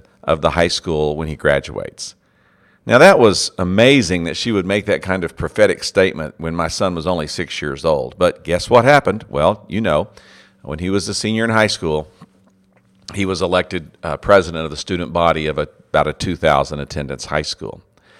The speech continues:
And then it happened again when he was in the fifth grade. Uh, he was, uh, scurrying down the hall one night at parent-teacher conference when,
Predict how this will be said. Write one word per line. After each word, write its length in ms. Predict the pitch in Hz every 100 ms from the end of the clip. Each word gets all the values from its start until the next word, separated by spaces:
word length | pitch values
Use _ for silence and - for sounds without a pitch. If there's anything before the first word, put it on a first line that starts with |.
| - - - _ _
And 120 | 127
then 200 | 175 196
it 160 | 123 131
happened 320 | 165 147 120
again 200 | 123 160
when 120 | 120
he 40 | 113
was 120 | 101
in 80 | 87
the 60 |
fifth 260 | - 117 -
grade. 340 | 71 50 - 82 -
Uh, 100 | -
he 160 | 78 101
was, 380 | 95 87 78 -
uh, 220 | 82 71 - - _
scurrying 600 | - - 127 123 110 104
down 260 | 101 104 98
the 80 | 85
hall 340 | 113 113 101
one 240 | 90 85 87
night 320 | 85 110 -
at 120 | 76
parent-teacher 600 | 95 92 71 92 92 82
conference 560 | 90 78 78 92 92 -
when, 260 | 82 78